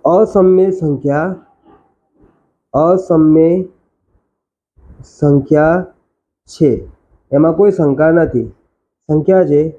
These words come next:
માટે વિરોધાભાસ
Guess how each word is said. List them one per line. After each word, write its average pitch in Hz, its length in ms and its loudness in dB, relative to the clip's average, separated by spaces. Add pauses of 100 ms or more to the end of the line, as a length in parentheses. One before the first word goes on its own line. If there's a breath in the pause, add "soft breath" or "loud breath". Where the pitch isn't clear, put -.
(280)
માટે 151 800 -2 (1400)
વિરોધાભાસ 147 1120 0